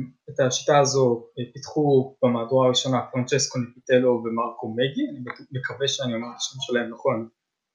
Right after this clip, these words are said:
אה, שהם, אה, גם טולקינאים וגם מפתחים טובים,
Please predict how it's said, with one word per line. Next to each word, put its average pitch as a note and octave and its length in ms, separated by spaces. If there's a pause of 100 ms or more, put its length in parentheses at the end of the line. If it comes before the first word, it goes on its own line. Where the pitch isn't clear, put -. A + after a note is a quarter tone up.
(120)
אה, A2+ 400 (240)
שהם, A2+ 440
אה, G#2+ 280 (420)
גם C3+ 220
טולקינאים B2 580
וגם A#2+ 220
מפתחים C3+ 500
טובים, F3 320